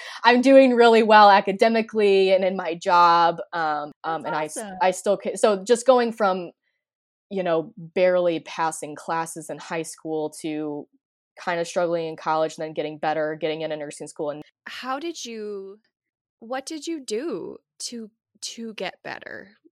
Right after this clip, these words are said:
Speaker 2: Like, like, mental health, as y-, as you know, I'm just gonna get a little preachy. You
Speaker 1: <laughs>
Speaker 2: know, like, it's a real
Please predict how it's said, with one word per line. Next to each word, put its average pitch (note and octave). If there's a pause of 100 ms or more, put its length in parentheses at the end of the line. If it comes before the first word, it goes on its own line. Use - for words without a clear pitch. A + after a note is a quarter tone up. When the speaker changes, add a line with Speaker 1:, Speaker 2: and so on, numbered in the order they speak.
(160)
Speaker 2:
Like, F3+ (300)
like, F#3+ (100)
mental A#3
health, A#3+ (100)
as F#3+
y-, -
as F3
you A3
know, E3+
I'm F3
just F3
gonna F3 (140)
get F3
a E3+
little E3
preachy. F#3 (440)
You A#3
Speaker 1:
<laughs> -
Speaker 2:
know, G3+
like, F#3 (100)
it's - (340)
a G#3
real F3+